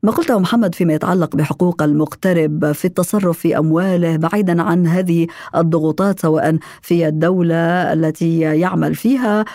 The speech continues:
أو الدولة الأم أو الدولة الثالثة ربما التي يريد الاستثمار فيها، كل كلام، يعني، لا أحد يشكك في حقوق المغترب، لكن هل تمتلك الدول العربية فعلًا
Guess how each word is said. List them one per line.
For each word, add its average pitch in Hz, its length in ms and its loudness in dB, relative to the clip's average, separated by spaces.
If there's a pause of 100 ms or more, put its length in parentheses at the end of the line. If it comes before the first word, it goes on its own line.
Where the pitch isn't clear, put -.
(160)
أو 170 220 2
الدولة 165 500 0
الأم 214 360 0
أو 320 160 0
الدولة 311 380 2
الثالثة 277 500 0
ربما 156 320 0
التي 151 260 -2
يريد 170 260 2
الاستثمار 160 920 0
فيها، 262 340 0 (380)
كل 427 300 2
كلام، 349 360 2
يعني، 269 500 2
لا 285 160 0
أحد 208 240 0
يشكك 170 480 -2
في 156 100 0
حقوق 156 360 -2
المغترب، 156 640 -2 (300)
لكن 285 340 2
هل 220 320 2 (160)
تمتلك 170 580 0
الدول 170 320 2
العربية 165 520 0
فعلًا 185 560 -2